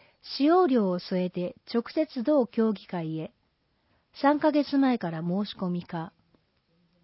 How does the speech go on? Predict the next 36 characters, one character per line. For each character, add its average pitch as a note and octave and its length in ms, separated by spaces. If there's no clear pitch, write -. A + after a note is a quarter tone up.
使 - 220
用 F4 240
料、 E3+ 380
一 D4+ 280
時 E4 80
間 D#4 340
あ D4 80
た F3+ 160
り E3+ 260
二 G#3 260
百 E4 260
十 C#4+ 260
円 B3+ 200
か A3 160
ら G3+ 180
千 E4 220
二 G#3 140
百 G#3 240
六 F3+ 280
十 G#3 280
円。 E3+ 300
全 C#4+ 260
納 F4 160
さ D#4+ 160
れ D#4 80
た D4+ 140
使 - 220
用 C#4 200
料 F#3 240
は D#3+ 200
原 B3 220
則 G#3+ 400
還 C#4+ 300
付 D#3+ 180
不 - 160
可。 D3+ 240